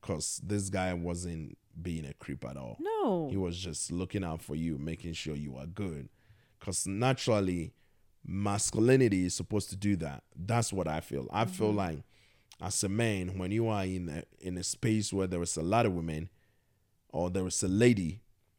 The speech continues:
Speaker 1: and you think they might be in any harm, like, be on alert just in case they need a hand.
Speaker 2: Yeah.
Speaker 1: 'Cause you are a man, just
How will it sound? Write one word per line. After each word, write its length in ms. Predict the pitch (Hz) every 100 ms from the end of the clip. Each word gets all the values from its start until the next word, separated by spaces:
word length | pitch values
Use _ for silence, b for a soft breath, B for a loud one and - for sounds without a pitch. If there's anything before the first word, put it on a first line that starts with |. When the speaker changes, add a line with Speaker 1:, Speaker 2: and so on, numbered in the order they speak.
| _ _
Speaker 1:
and 180 | - 101
you 260 | 104 120 131
think 320 | - 120 120
they 120 | 113
might 260 | 101 92 98
be 200 | 110 104
in 60 | 87
any 260 | 104 107
harm, 640 | 95 - 139 113 85 78 - _ _ _ _ _ _ -
like, 280 | 95 90 107
be 160 | 127
on 160 | 120 104
alert 540 | 90 95 87 67 85
just 320 | 101 139 147
in 120 | 151 123
case 300 | 123 113 107
they 160 | 104
need 300 | 95 98 95
a 60 | 92
hand. 420 | 95 87 73 80 -
Speaker 2:
Yeah. 320 | 190 170 165 _ _ _ _ _ _
Speaker 1:
'Cause 200 | - 104
you 100 | 139
are 60 | 143
a 40 |
man, 460 | 151 156 113 85 87
just 420 | 117 143 - -